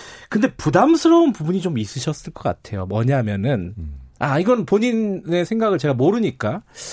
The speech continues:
Speaker 1: 세간에서는 그렇게 보는 사람들이 있는 것 같습니다. 이 열린민주당이라는 당의 색깔이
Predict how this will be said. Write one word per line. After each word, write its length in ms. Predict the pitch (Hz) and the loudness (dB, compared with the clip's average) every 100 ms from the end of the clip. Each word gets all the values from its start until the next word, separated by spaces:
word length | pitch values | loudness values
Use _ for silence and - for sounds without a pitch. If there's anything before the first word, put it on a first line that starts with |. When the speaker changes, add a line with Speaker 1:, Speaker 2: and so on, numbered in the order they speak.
| - - - | -16 -20 -4
Speaker 1:
세간에서는 680 | - 277 302 302 277 277 254 | 0 4 4 4 4 2 2
그렇게 440 | 196 247 226 196 | 0 0 0 0
보는 320 | - 165 202 | 0 0 0
사람들이 360 | 190 202 190 151 | 0 0 0 -2
있는 180 | 120 156 | 0 0
것 80 | |
같습니다. 440 | 127 101 123 101 95 | -2 -2 -6 -4 -2
이 340 | 131 175 147 - - - | 0 2 2 -2 -10 -2
열린민주당이라는 1200 | 127 165 262 302 208 151 165 185 170 160 165 190 | 2 4 4 4 2 2 0 0 2 0 0 -2
당의 280 | - 120 127 | -2 0 0
색깔이 840 | - - - 285 170 107 120 90 | 0 -6 -2 0 0 0 -2 -4